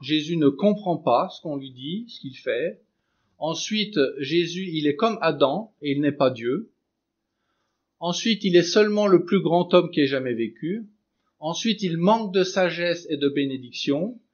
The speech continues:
Et il se souvient tout juste du nom des douze disciples. Jésus n'est pas le, le grand « je suis », comme disent les Écritures. Il est seulement « j'étais ».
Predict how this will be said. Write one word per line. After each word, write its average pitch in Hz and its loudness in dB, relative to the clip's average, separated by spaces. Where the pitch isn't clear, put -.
Et 156 -2
il 170 -2
se 185 -2
souvient 185 -4
tout 190 -2
juste 180 -6
du 147 -12
nom 160 -4
des 135 -2
douze 135 -10
disciples. 170 -14
Jésus 190 2
n'est 202 2
pas 196 6
le, 160 4
le 147 2
grand « 151 -4
je 143 -4
suis », 214 -8
comme 139 -4
disent 147 -12
les 143 -4
Écritures. 143 -8
Il 143 2
est 156 4
seulement « 175 2
j'étais ». 151 0